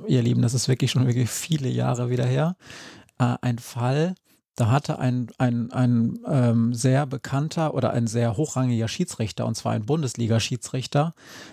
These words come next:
ähm, war in so Wettskandale verwickelt. Also der hatte quasi offensichtlich Spiele verschoben,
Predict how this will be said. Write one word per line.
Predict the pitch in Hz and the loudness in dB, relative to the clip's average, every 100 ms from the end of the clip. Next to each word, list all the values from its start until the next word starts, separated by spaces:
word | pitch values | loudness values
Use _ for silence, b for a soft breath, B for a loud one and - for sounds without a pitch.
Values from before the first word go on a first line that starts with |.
| B - | B 0
ähm, | 131 127 127 131 - | 2 4 0 -4 -4
war | 120 127 131 | 0 0 0
in | 135 | -2
so | 127 120 | 0 -2
Wettskandale | 120 - - 113 107 107 101 101 | -2 -6 -6 -2 -2 0 0 -2
verwickelt. | 98 117 104 110 - 117 107 | -2 -6 -4 -6 -2 -2 -2
Also | - 123 123 | 0 0 2
der | 123 110 | 2 0
hatte | 143 151 135 135 | -2 -2 -2 -2
quasi | - - 123 131 117 120 123 - | -6 0 2 2 0 -4 -6 -4
offensichtlich | 139 - 123 139 - - 127 - | -4 -2 0 0 0 0 0 -2
Spiele | - 139 156 139 | -4 0 2 0
verschoben, | - 120 - 127 127 127 175 | 0 -2 0 -4 -4 -4 -4